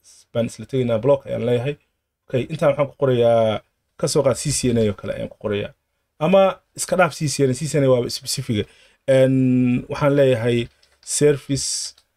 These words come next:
eh, desk analyst ama help desk. Analyst. Okay. Analyst. T-da aan ku daro. Okay. Job title. Dan kadib waxaan leeyahay location-ka,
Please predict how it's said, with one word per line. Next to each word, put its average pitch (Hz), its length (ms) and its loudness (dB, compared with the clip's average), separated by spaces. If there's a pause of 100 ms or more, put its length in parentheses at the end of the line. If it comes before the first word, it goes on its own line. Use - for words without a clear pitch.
(160)
eh, 113 560 2 (220)
desk - 380 0 (1040)
analyst 113 380 -2
ama 120 140 -6
help 127 260 -2
desk. - 240 -12 (2250)
Analyst. - 1600 -12
Okay. - 280 -4 (1080)
Analyst. - 2000 -12 (360)
T-da 120 300 -6
aan - 80 -10
ku - 120 -20
daro. 143 200 2 (460)
Okay. - 300 -2 (420)
Job 127 140 0
title. 139 380 -2 (320)
Dan 120 120 -10
kadib 131 280 -8
waxaan 131 240 -2
leeyahay 113 500 0
location-ka, 143 640 -2